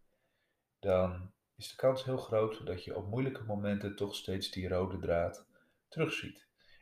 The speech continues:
En dat je eigenlijk ook niet alles uit je leiderschap haalt, omdat het uitstraalt op de mensen met wie je te maken hebt. Nou,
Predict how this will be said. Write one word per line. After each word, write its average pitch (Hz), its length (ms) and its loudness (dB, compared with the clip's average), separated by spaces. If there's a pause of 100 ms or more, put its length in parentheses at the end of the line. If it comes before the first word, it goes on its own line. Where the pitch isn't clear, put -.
En - 80 -14
dat 147 140 -4
je - 80 -2
eigenlijk 123 480 2
ook 98 180 -4
niet 107 160 -4
alles 92 300 0
uit 85 160 -2
je 80 100 -4
leiderschap 82 720 -2
haalt, - 460 -2
omdat 95 260 -10
het - 200 -20
uitstraalt 98 800 2 (640)
op - 180 -6
de 85 160 -2
mensen 90 500 0
met 85 160 -6
wie 82 180 -6
je - 80 -14
te - 200 -20
maken 71 380 -6
hebt. - 260 -16 (1800)
Nou, 98 440 4